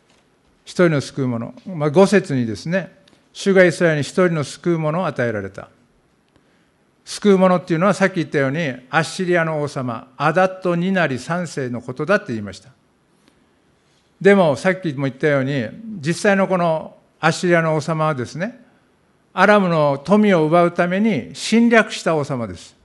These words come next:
そのことが結果的に北イスラエルを救う形になったという、まあ、結果往来ですね。だから彼は神様が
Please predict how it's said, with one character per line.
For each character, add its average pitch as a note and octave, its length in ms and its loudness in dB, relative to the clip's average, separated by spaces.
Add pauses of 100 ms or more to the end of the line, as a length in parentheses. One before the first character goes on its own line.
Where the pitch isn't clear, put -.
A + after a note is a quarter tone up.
(1000)
そ - 180 2
の A#3+ 120 4
こ A#3+ 100 4
と A#3 120 4
が G#3 120 4
結 G3+ 300 -2
果 A3+ 120 2
的 A3 260 0
に B3 320 0
北 - 260 2
イ F#3 100 4
ス F#3 140 -6
ラ E3+ 140 4
エ E3 60 0
ル E3+ 80 -2
を - 40 -4
救 - 300 -6
う D#3 40 -10
形 D3 360 -8
に D3 140 -10
な C3 100 -6
っ B2+ 80 -14
た A2 140 -10
と - 120 -18
い G2+ 40 -14
う、 F#2+ 100 -18 (800)
ま C3 60 -8
あ、 - 20 -6
結 D#3 220 -2
果 E3+ 100 2
往 D#3 160 4
来 A#2 180 -2
で F2+ 100 -16
す - 120 -14
ね。 A3 140 -10 (720)
だ F3+ 100 4
か E3+ 100 4
ら D#3+ 80 2
彼 F3+ 280 4
は E3 380 -2 (500)
神 A#3+ 240 4
様 G3 260 2
が C3 300 -4